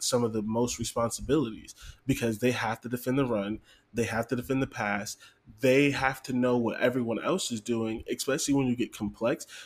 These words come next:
Because if you run, like, just, you know, to talk high-level football for a second, if you have a blitz, right, whether it includes the linebackers or not, if you have a blitz, the linebacker who's not blitzing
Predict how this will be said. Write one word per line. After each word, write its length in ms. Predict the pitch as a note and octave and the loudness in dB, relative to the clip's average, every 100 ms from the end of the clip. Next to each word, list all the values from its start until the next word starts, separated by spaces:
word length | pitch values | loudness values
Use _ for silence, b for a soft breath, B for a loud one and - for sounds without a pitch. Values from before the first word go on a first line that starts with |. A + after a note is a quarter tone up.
| B | B
Because 240 | C3+ C#3+ B2+ | 2 4 2
if 160 | G#2+ | 0
you 220 | C3 F3 | 0 0
run, 420 | C#3+ C3+ C3+ C3+ C3+ _ _ - | 0 0 0 0 -6 _ _ -6
like, 280 | B2+ C3 A2 | 2 2 2
just, 300 | B2+ C#3+ - _ | 0 -2 -4 _
you 80 | B2+ | 2
know, 140 | A#2 | 2
to 100 | A2+ | 0
talk 240 | - A#2 - | 0 0 2
high-level 460 | B2+ A#2 A2+ A2 | 2 2 0 -2
football 400 | - E3 - A#2 | -2 -2 0 -4
for 160 | - A2+ | -2 -2
a 40 | |
second, 400 | G#2 A#2 A2 B2+ B B B | 0 -2 -2 -6 B B B
if 160 | - A#2 | -2 0
you 140 | E3 | 2
have 320 | D#3+ C#3+ C3+ B2+ | 2 2 0 -2
a 80 | A2+ | -6
blitz, 540 | A2 C3+ D3+ - - - - | 0 2 2 0 -10 -12 0
right, 280 | A2+ C3+ | 2 2
whether 300 | B2+ C3+ E3+ | 4 6 8
it 80 | D3 | 6
includes 400 | D#3 D3+ D#3 D3 | 2 0 0 2
the 80 | C3 | 2
linebackers 500 | B2+ C3 B2+ B2 A2 | 2 2 2 -2 -4
or 80 | G#2+ | 0
not, 280 | D3 D3+ A2 | 0 -2 -4
if 80 | |
you 120 | B2 D3+ | -2 0
have 140 | C3 | 0
a 80 | A2+ | -2
blitz, 380 | G#2+ A#2+ E3+ - B B | -2 0 0 -4 B B
the 100 | C3 | 4
linebacker 540 | B2 C3+ C#3+ C#3 C3+ | 6 4 4 2 0
who's 160 | B2+ A2+ | -4 0
not 260 | A#2 G2+ - | 0 0 -4
blitzing 400 | B2 - D3+ | -4 -2 -4